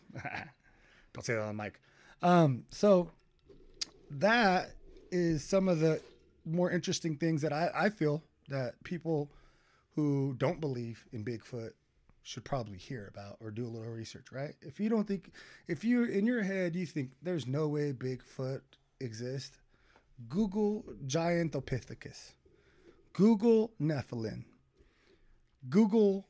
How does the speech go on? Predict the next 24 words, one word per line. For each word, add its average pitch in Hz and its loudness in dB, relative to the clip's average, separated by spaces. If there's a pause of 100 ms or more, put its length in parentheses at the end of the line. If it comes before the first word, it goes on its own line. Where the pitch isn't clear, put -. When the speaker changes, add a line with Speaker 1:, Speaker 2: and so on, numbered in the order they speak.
(140)
Speaker 2:
giant 165 4
human 175 4
remains 143 4
with 135 0
two 156 -2
rows 135 0
of 113 -8
teeth. - -10 (540)
And 127 -2
you 170 0
will 175 -2
see - -6
pictures - -12 (580)
of 117 -6 (100)
fossils. 135 -4
Well, 123 -4
first 208 -2
of 147 -4
all, 127 0
the 123 -4
giant 143 -4
Gigantopithecus 135 -6
is 110 -10
fucking, 107 -12